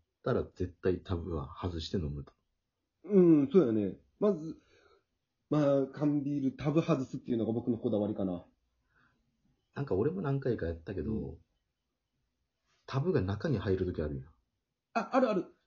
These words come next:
Speaker 1: で、こう飲んでる時にちょっとツンツンってすんのが怖いのよ。
Speaker 2: <laughs>
Speaker 1: 飲み込みそうで。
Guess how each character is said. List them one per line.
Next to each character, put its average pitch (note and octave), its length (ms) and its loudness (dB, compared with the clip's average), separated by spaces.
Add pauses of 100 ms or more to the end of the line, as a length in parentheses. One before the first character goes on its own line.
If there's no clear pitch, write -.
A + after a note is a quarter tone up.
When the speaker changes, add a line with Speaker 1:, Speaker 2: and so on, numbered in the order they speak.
(160)
Speaker 1:
で、 C#3+ 160 2
こ B2+ 180 -2
う F#2 40 -2
飲 G#2+ 180 2
ん A#2 60 0
で A2 80 0
る G#2 100 -4
時 A#2 180 -4
に A#2+ 80 0
ち - 80 -2
ょ G2 40 2
っ - 20 0
と - 80 -6
ツ - 140 -2
ン A2+ 100 0
ツ - 140 -2
ン A#2 80 2
っ - 20 -8
て - 80 -6
す - 140 -4
ん F#2+ 40 0
の F#2+ 60 2
が G2 80 0
怖 F#2+ 240 -2
い D2+ 60 -6
の C#2 80 -8
よ。 C2+ 60 -14 (280)
Speaker 2:
<laughs> D#3+ 400 -4
Speaker 1:
飲 G#2+ 160 2
み A2+ 80 2
込 G3 100 8
み G#3 120 6
そ F#2 140 2
う D2 40 -8
で。 - 80 -6